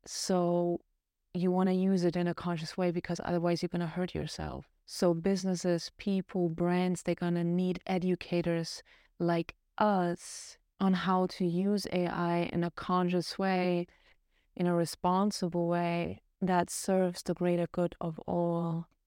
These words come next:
And then is also gonna lead into, yeah, educating humans that there is a way to work in harmony with A I.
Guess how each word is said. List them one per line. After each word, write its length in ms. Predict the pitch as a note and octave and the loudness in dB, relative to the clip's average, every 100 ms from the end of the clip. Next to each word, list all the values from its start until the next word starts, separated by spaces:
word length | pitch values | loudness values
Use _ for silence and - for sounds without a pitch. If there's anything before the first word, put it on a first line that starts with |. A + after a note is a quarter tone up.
| - | 2
And 140 | G3 | 4
then 140 | F#3+ F#3+ | 6 4
is 160 | F3+ G3 | 2 2
also 340 | F#3 F#3 F#3+ | 0 0 -2
gonna 320 | G3 F#3 F3+ | -2 0 0
lead 500 | F3 F3+ F3+ F3+ F3 - | 2 2 2 2 -2 -4
into, 1120 | F3+ F3 F3 - - - F3 F3 E3+ E3+ F3 - _ _ | -2 0 -2 -4 -6 0 2 4 2 0 -4 -8 _ _
yeah, 560 | - G3 G3 F3+ F3 F3+ - _ _ _ _ - | -4 -2 0 -2 -4 -8 -16 _ _ _ _ 0
educating 840 | G3 G3+ G3+ - F#3 F3+ F3+ F3 | 4 4 2 0 0 2 0 -2
humans 1200 | - - G3 G#3 F#3+ F3 E3+ E3 E3+ E3+ - - - _ _ | -4 -2 2 4 4 2 0 0 -2 -4 -10 -18 -20 _ _
that 180 | F#3 F3+ | 0 2
there 180 | F#3 F3+ - | 2 0 0
is 160 | F#3 | 0
a 160 | F#3 F3 | 2 2
way 240 | F3 F3 | 4 2
to 200 | E3+ - | 0 -4
work 520 | F3 E3+ F3 F3 - - - | -2 0 0 -2 -6 -20 -6
in 120 | F3+ | -4
harmony 640 | E3 - F#3+ F#3 E3 D#3+ | -2 0 0 2 0 -2
with 280 | D#3+ D#3+ - - | -4 -6 -8 -8
A 160 | E3 - | -8 -6
I. 380 | D3 D3 C#3 | -8 -8 -10